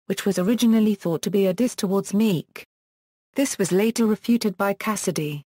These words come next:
They both are asking one hundred thousand each for the battle to take place.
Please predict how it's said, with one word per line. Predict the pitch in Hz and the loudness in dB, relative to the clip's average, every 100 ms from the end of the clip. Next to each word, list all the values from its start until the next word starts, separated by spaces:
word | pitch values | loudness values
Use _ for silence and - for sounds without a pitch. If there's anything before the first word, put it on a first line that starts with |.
| _ _ _ _ _ _ | _ _ _ _ _ _
They | 214 | -2
both | - 294 294 | 2 0 2
are | 277 226 | 0 2
asking | 220 226 - 185 | 0 0 0 0
one | 190 240 | 2 2
hundred | 240 226 208 196 | 2 2 2 -2
thousand | - 214 208 190 185 | 0 0 2 0 2
each | 254 240 | 0 0
for | - | -4
the | 208 | -4
battle | - 226 - 165 | -2 -4 -2 -2
to | 196 | -2
take | 196 220 220 | -2 -2 -2
place. | - 208 165 151 - | -2 -2 -2 -4 -10